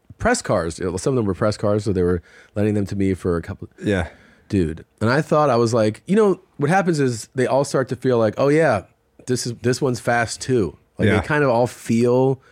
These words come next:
Speaker 1: similar.
Speaker 2: Yeah.
Speaker 1: And then McLaren let me have the seven six five L T for a couple days.
Speaker 2: Yeah.
Speaker 1: That was
Speaker 2: That's another level, huh?
Speaker 1: that was the fucking stupidest thing I've ever
Speaker 2: <laughs>
Speaker 1: driven.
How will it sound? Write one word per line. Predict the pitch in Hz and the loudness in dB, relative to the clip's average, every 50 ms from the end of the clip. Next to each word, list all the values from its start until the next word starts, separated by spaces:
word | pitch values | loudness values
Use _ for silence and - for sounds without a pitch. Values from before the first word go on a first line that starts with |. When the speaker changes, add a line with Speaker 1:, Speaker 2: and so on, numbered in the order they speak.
| _ _ | _ _
Speaker 1:
similar. | - - - 123 120 139 151 165 180 190 196 196 - _ _ _ - | -12 -2 0 0 2 2 2 2 2 0 0 -2 -4 _ _ _ -8
Speaker 2:
Yeah. | 117 82 76 76 - - _ _ | -6 -6 -6 -6 -8 -12 _ _
Speaker 1:
And | - 110 107 | -2 0 2
then | 117 113 110 110 107 104 101 90 - _ | 2 2 2 0 0 -2 -6 -8 -12 _
McLaren | - 104 104 101 - 127 131 123 123 123 117 | -6 -4 -4 -4 -4 -4 -2 0 0 0 0
let | 110 101 90 | -2 -2 -2
me | 101 98 101 | -2 -2 -2
have | 95 101 95 92 92 | -2 -2 -4 -4 -4
the | 90 95 87 85 | -4 -6 -6 -6
seven | - - 117 107 104 110 101 | -4 -2 -2 -2 -2 -2 -4
six | - 107 98 - - | -4 -6 -6 -6 -6
five | - 92 92 92 92 92 - | -6 -4 -2 -2 -4 -4 -4
L | 85 87 90 82 | -6 -6 -6 -6
T | - - 92 87 98 | -8 -6 -6 -6 -4
for | - - 117 | -4 -4 -6
a | 113 | -4
couple | - 135 123 - 143 135 | -4 -6 -6 -6 -6 -6
days. | 143 143 147 156 156 - - - | -4 -4 -4 -4 -6 -10 -6 -4
Speaker 2:
Yeah. | 92 90 92 - - _ _ _ _ _ _ _ _ _ _ | -2 -2 -2 -4 -8 _ _ _ _ _ _ _ _ _ _
Speaker 1:
That | 87 120 127 131 139 139 131 | -4 0 2 2 2 0 0
was | 123 117 113 104 98 95 92 95 90 - - - - - - - - - _ _ _ _ - - - _ _ | 0 0 2 2 0 0 -2 -4 -6 -8 -12 -14 -10 -10 -10 -10 -10 -20 _ _ _ _ -20 -20 -20 _ _
Speaker 2:
That's | - - | -10 -6
another | - 90 90 92 92 87 | -4 -2 0 0 0 0
level, | 87 85 92 95 87 | 0 0 0 0 0
huh? | 76 90 92 98 - | 0 0 -2 -2 -4
Speaker 1:
that | - 127 123 127 143 | -2 -2 0 0 0
was | 147 156 156 151 143 123 120 | 2 2 2 2 0 -2 -2
the | 127 123 117 110 | -2 0 0 -2
fucking | - - - 104 101 - - 101 98 | -4 -4 -4 -4 -2 -2 -2 -4 -4
stupidest | - - - - - 113 110 101 - 110 110 107 - - | -6 -10 -12 -4 -2 -2 0 0 0 -2 -2 -4 -4 -4
thing | 101 95 95 | -4 -4 -4
I've | 85 90 87 85 80 - _ - | -4 -6 -6 -8 -8 -12 _ -6
ever | 90 98 95 101 107 | -4 -4 -2 -2 -2
Speaker 2:
<laughs> | 95 87 | -2 -2
Speaker 1:
driven. | 95 95 92 85 80 80 80 80 | -2 -4 -4 -4 -6 -10 -12 -14